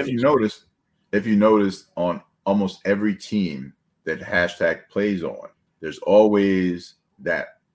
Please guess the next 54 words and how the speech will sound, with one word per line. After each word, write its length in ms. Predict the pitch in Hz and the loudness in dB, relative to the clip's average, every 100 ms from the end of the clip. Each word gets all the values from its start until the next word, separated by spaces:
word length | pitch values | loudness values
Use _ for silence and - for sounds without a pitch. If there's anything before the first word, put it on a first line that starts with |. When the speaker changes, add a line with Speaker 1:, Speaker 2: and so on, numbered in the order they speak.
| - | -6
Speaker 1:
underdog 680 | 98 101 90 92 92 87 80 | -4 -2 -2 0 0 0 -2
white 320 | 85 87 - | -2 -2 -6
guy 300 | - 50 - _ | -10 -10 -14 _
who 80 | 87 | -10
we 140 | 85 | -10
trust 480 | - - 95 85 - | -12 -6 -4 -4 -8
immensely, 640 | 85 82 87 - - - - _ | -12 -8 -8 -10 -14 -16 -18 _
whether 200 | 80 82 | -8 -6
it's 140 | 78 - | -8 -4
Speaker 2:
Yep. 60 | |
Speaker 1:
Matthew 280 | 90 90 95 | -4 -2 -4
Dellavedova, 760 | 87 90 85 85 71 92 90 92 | -2 -2 -2 -6 -2 -2 0 0
who 140 | 92 | 0
got 160 | 92 90 | 0 0
a, 160 | 82 - - | -2 -8 -20
a 60 | - | -16
sneaker 320 | - 139 127 | -8 -4 -2
deal 220 | 92 92 - _ | -2 -2 -4 _
from 180 | - 107 | -4 -4
playing 340 | - 139 131 | -2 -4 0
with 140 | 92 - | -2 -4
him 220 | 82 65 | -10 -10
in 120 | 82 | -12
Cleveland. 440 | - 110 95 - - _ _ _ - | -6 -4 -4 -8 -16 _ _ _ 4
Speaker 2:
Oh, 140 | 165 | 4
Speaker 1:
What 80 | 143 | 4
do 60 | - | 0
Speaker 2:
he, 80 | |
Speaker 1:
you 80 | 202 | -2
think 140 | - 196 | -4 0
Speaker 2:
he 60 | - | 6
Speaker 1:
about 160 | 214 | 10
Speaker 2:
owes 420 | 202 170 139 - - _ _ | 10 8 -2 -18 -20 _ _
him 340 | 175 156 139 | -8 -8 -10
three 240 | - 185 | -12 -12
quarters 440 | 160 - 175 127 120 | -6 -6 -2 -2 -4
of 120 | 117 | -10
his 440 | 147 143 123 - - _ | -4 -4 -4 -10 -20 _
Speaker 1:
Oh, 40 | - | -8
Speaker 2:
contract. 400 | 175 151 120 90 | 2 4 4 2
Speaker 1:
one 60 | 107 | -2
hundred 220 | 110 98 | -4 -6
percent. 380 | 92 131 104 - _ _ _ _ | -6 -2 -2 -4 _ _ _ _
So 300 | - 123 110 | 2 4 4
you 100 | 113 | 2
can't 240 | - 147 | 0 0
call 480 | 131 123 101 92 - | 4 6 6 4 -2
former 260 | - 139 113 | 0 2 4
Rookie 260 | 107 117 98 | 2 0 -2
of 60 | |
the 60 | 85 | -2
Year 200 | 98 104 | -2 0
Mike 280 | 92 95 73 | 0 -4 -4
Miller 480 | 92 123 110 - | -2 0 -2 -6